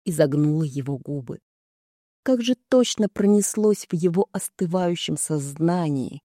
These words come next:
как же чудовищно, буквально точен был отец. Он не просто держал этот огонь. Он горел.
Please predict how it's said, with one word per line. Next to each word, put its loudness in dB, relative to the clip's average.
как -2
же 2
чудовищно, 2
буквально -2
точен -2
был -4
отец. -10
Он 6
не 6
просто 0
держал -4
этот -8
огонь. -10
Он -8
горел. -8